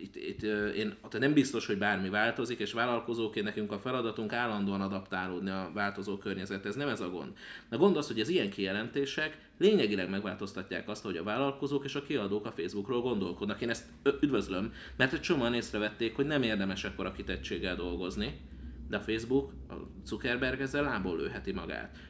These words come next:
Megijesztem az embereket, így elkezdenek azon gondolkodni, hogy hogyan lehetne alternatívaként valami máshol ugyanezt behozni.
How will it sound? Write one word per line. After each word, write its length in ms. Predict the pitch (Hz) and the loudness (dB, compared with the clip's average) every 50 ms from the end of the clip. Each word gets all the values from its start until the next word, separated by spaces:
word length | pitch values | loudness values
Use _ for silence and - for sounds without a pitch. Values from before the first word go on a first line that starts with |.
| - - | -12 0
Megijesztem 560 | - 117 117 120 147 151 151 151 - - 165 | 2 2 4 4 2 2 2 0 -2 -2 -4
az 120 | 156 143 151 | -2 0 0
embereket, 600 | 143 143 135 135 139 139 139 151 147 147 - - | 0 2 2 2 2 2 0 -2 -4 -4 -4 -4
így 140 | - 165 165 | -4 -2 2
elkezdenek 600 | - 214 180 131 - 127 113 117 120 107 110 - 139 | 4 4 2 4 2 2 2 2 2 0 0 0 0
azon 220 | 123 113 110 113 | -2 0 0 0
gondolkodni, 760 | 120 117 113 110 92 92 101 - - 95 87 98 101 117 135 - - - - - - - - - - - - - - - - | 0 0 0 0 0 -2 -2 -2 -4 -4 -2 -2 -4 -4 -6 -12 -18 -20 -20 -20 -20 -20 -20 -20 -20 -20 -20 -20 -20 -4 4
hogy 180 | 139 143 139 | 4 4 4
hogyan 260 | 143 160 139 113 107 107 | 6 4 4 4 6 4
lehetne 320 | 107 107 120 113 - 135 | 2 0 0 0 0 0
alternatívaként 880 | 120 104 98 104 95 98 98 95 98 113 107 101 107 107 - 120 113 - | 0 0 0 0 0 0 0 -2 0 0 0 0 -2 -2 -4 -6 -4 -2
valami 300 | 123 117 117 120 123 127 | -2 -2 -2 -2 -2 0
máshol 680 | 131 123 110 104 98 - - - 104 92 92 104 104 - - - - | 2 2 2 2 0 -2 -6 -6 -4 -2 -2 -2 -4 -6 -14 -16 -4
ugyanezt 420 | - 139 120 107 101 104 104 104 110 | -2 0 2 2 2 0 -2 -2 -2
behozni. 540 | 104 95 - 76 80 - 85 71 60 - | -2 -2 -2 -4 -6 -6 -8 -10 -10 -12